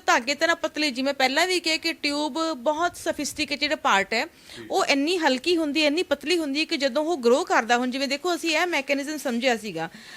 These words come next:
Speaker 1: ਮੰਨ ਲਓ ਹੁਣ ਇਹ ਟਿਊਬ ਹੈ ਸਰ,
Speaker 2: ਠੀਕ ਹੈ।
Speaker 1: ਹੈ ਨਾ, ਇਹ ਟਿਊਬ ਹੈ ਔਰ ਇਹਦੇ ਵਿੱਚ ਬੱਚਾ ਠਹਿਰ ਗਿਆ, ਮੰਨ ਲਓ ਇੱਥੇ ਠਹਿਰ ਗਿਆ ਜ਼ਾਇਗੋਟ।
Speaker 2: ਠੀਕ ਹੈ।
Speaker 1: ਹੁਣ ਇਹਨੇ ਗਰੋ ਤਾਂ ਕਰਨਾ ਨਾ ਸਰ,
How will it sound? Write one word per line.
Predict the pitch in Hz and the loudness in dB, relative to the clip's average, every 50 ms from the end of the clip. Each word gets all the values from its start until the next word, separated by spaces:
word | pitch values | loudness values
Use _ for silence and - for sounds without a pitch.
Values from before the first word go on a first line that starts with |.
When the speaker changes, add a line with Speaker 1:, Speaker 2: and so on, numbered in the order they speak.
| - - 247 | -12 -4 2
Speaker 1:
ਮੰਨ | 277 302 330 | 2 2 4
ਲਓ | 349 | 2
ਹੁਣ | 330 349 330 330 | 0 0 0 2
ਇਹ | - 320 359 | 2 2 4
ਟਿਊਬ | - 370 302 277 247 202 | 2 2 2 2 2 0
ਹੈ | 185 | 0
ਸਰ, | 175 - 190 165 170 185 _ - - - - - | 0 0 -2 -2 -4 -6 _ -20 -20 -20 -20 -20
Speaker 2:
ਠੀਕ | - - - - | -20 -20 -20 -20
ਹੈ। | - - - - - | -20 -20 -16 -8 -6
Speaker 1:
ਹੈ | 269 | -2
ਨਾ, | 302 392 440 392 - - - - _ - - - | -2 -2 -2 -4 -8 -18 -20 -20 _ -20 -12 -4
ਇਹ | - 175 285 | -2 0 0
ਟਿਊਬ | 294 - 302 262 233 202 208 | 0 0 -2 -2 0 0 0
ਹੈ | 214 220 - - - - | -2 -2 -4 -8 -12 -4
ਔਰ | - - 262 269 285 - - | 0 2 4 4 4 4 2
ਇਹਦੇ | - 311 311 370 | 2 2 2 2
ਵਿੱਚ | 320 339 - 359 | 2 0 -2 -2
ਬੱਚਾ | 277 269 269 - 311 294 | -2 -2 0 4 2 4
ਠਹਿਰ | 285 262 214 185 196 | 4 4 2 2 2
ਗਿਆ, | 190 196 175 160 160 - _ _ _ - - | 0 -2 -2 -2 -2 -6 _ _ _ -14 -8
ਮੰਨ | 226 233 233 | -6 -4 -2
ਲਓ | 247 - | 0 2
ਇੱਥੇ | - 302 302 - 320 | 0 0 0 0 -2
ਠਹਿਰ | 254 226 190 170 175 | 0 0 0 0 0
ਗਿਆ | 175 190 185 | -2 -4 -2
ਜ਼ਾਇਗੋਟ। | 175 185 165 160 151 170 170 165 - _ _ _ _ _ - - - - | -2 -2 -2 -2 -4 -6 -8 -10 -12 _ _ _ _ _ -20 -20 -20 -20
Speaker 2:
ਠੀਕ | - - | -18 -10
ਹੈ। | - | -4
Speaker 1:
ਹੁਣ | 311 339 370 381 | -2 0 0 0
ਇਹਨੇ | 392 - - 285 320 359 453 | 0 0 2 2 4 4 2
ਗਰੋ | 330 285 302 311 320 | 2 2 0 0 0
ਤਾਂ | 339 403 403 | 2 0 0
ਕਰਨਾ | - 370 320 294 320 359 339 | 0 0 0 0 0 -2 0
ਨਾ | 302 330 | 0 -2
ਸਰ, | 359 - 480 453 370 | -2 -2 -2 -2 -4